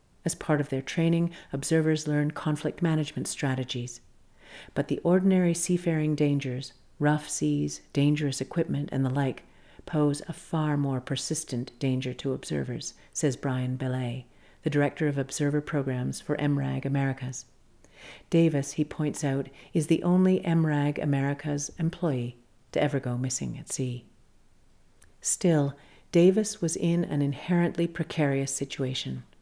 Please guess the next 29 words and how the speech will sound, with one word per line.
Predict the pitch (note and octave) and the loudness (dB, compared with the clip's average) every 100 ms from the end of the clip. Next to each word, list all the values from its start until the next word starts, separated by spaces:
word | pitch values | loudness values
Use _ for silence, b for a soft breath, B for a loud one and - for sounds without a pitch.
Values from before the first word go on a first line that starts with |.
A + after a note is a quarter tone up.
| _ B B B B | _ B B B B
On | E3+ E3 | 6 6
board | E3 E3+ E3+ | 8 8 6
the | |
Victoria, | C#3+ C#3 - F3 E3+ D#3 D3+ D3+ - | 2 0 0 0 2 2 0 -4 -10
he | - F#3 | -4 -2
had | D3+ D#3 | 0 0
no | D#3 F3 F#3+ | 2 4 6
direct | G3 E3 D3+ D3+ | 6 4 2 0
line | D3+ C#3+ C#3+ | 0 2 0
of | - | -2
communication | - E3 D3+ D#3+ D#3 - C3+ | -2 0 0 0 0 0 -2
with | C3+ | 0
the | C#3 | -2
outside | D3 - C#3 C#3 | -2 -4 -4 -2
world, | D3 C#3+ C3 C3 - - | -2 -2 -2 -6 -14 -8
aside | D3 - C3 C3 | -4 0 -2 -2
from | C#3+ | -4
email, | - D#3 C#3 B2+ B2 B B B | 0 2 2 0 -4 B B B
which | - D#3 - | 0 0 0
the | |
captain | - D#3 D3+ D#3+ D3+ | -4 -4 -2 -2 0
would | C#3+ | 0
have | C#3+ | 0
been | C3+ | 0
able | B2+ B2 | 0 -2
to | B2+ | -2
monitor, | C3 C3+ C3 A2+ A2+ - | -2 0 -2 -4 -10 -12
says | - G2 - | -10 -8 -8
Cook. | - - - | -10 -12 -14